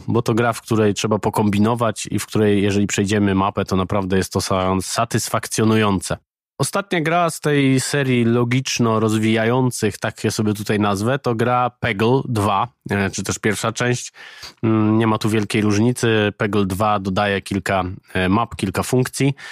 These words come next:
To też również, e, bardzo prosta gra tak naprawdę. E, polega to na tym, że musimy tak wystrzelić kuleczkę w odpowiednim miejscu, żeby ona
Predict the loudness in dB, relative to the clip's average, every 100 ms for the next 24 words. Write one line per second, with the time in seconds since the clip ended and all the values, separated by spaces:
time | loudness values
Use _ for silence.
0 | -16 -18 -8 -4 -2 0 2 2 2 0
1 | -2 0 2 4 4 2 2 0 0 -2
2 | -2 -2 -2 -2 0 0 -2 -2 -2 0
3 | -2 0 -2 -2 0 0 2 0 0 0
4 | 0 -2 -2 0 0 0 0 0 0 0
5 | 0 -2 -4 -2 -2 -2 0 0 -2 -2
6 | 0 0 -2 -2 -2 -4 _ _ _ _
7 | -4 -2 0 2 2 2 0 0 0 0
8 | 2 0 0 0 0 0